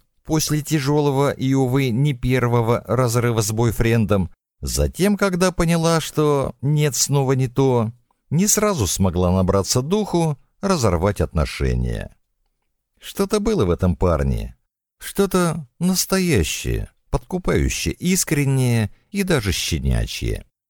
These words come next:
В хорошем, разумеется, смысле. Он действительно смотрел на неё взглядом наивного и милого щенка,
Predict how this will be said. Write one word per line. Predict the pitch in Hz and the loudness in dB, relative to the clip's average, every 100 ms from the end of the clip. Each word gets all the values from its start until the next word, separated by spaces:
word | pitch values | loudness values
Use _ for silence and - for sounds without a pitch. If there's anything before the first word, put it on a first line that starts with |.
| _ _ | _ _
В | - | -14
хорошем, | - 208 196 120 78 69 57 60 _ | -6 -2 0 -2 -2 -6 -8 -10 _
разумеется, | 82 82 87 80 69 64 82 | -4 -2 0 0 0 -2 -2
смысле. | 76 85 80 69 58 50 - _ _ _ _ _ _ _ - | -2 0 0 -2 -6 -8 -10 _ _ _ _ _ _ _ -4
Он | 175 170 143 - | -2 -2 -4 -8
действительно | 165 196 185 - 113 87 - 73 | -2 -2 -2 -2 0 0 0 -2
смотрел | - 131 156 208 208 | 0 -2 0 0 2
на | 107 | 2
неё | 82 73 69 53 - _ _ | 2 2 0 -2 -8 _ _
взглядом | - 69 85 78 73 80 | -8 -2 0 0 2 0
наивного | 143 190 175 160 143 139 131 - _ | 2 0 0 0 2 0 -2 -8 _
и | 165 | -2
милого | 147 131 110 101 | 0 0 0 0
щенка, | - - 78 - 60 55 - | 0 0 -2 -2 -4 -4 -6